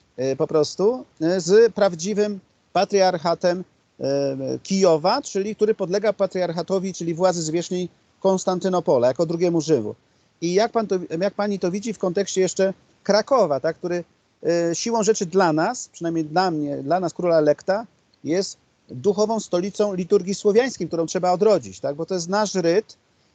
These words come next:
on jest bardzo spójny z naszym charakterem i po prostu to trzeba odrodzić. To, zresztą to nigdy do końca nie umarło, powiem tylko taki, taki dzisiaj opatrznościowy, e, wy-,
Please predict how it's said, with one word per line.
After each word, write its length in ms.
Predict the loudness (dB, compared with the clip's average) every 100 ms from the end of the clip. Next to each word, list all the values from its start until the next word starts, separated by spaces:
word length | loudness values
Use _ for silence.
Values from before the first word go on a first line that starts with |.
| -6
on 160 | -2 -2
jest 300 | -4 -8 -2
bardzo 240 | -2 -2
spójny 480 | -6 0 2 2 0
z 60 | 0
naszym 260 | -4 -2
charakterem 640 | 0 0 0 0 2 0 -6 _ _ _ _ -10
i 120 | -4
po 100 | -2
prostu 340 | 0 -2 -2 -2
to 140 | -2
trzeba 300 | 0 0 0
odrodzić. 540 | 0 4 4 4 -4 -10
To, 100 | -10
zresztą 240 | -8 -8
to 120 | -2 0
nigdy 340 | 0 0 -2
do 100 | 0
końca 260 | -2 -2 -2
nie 160 | -2
umarło, 300 | 0 2 2
powiem 180 | 0 -2
tylko 180 | -4 -6
taki, 300 | -6 -8 -12 _ _ _ _
taki 220 | -10 -6
dzisiaj 200 | -4 2
opatrznościowy, 760 | 2 2 -2 -2 0 0 0 -4 _ _ _ _ _ -8
e, 160 | -4 -4 -6 -10
wy-, 160 | -6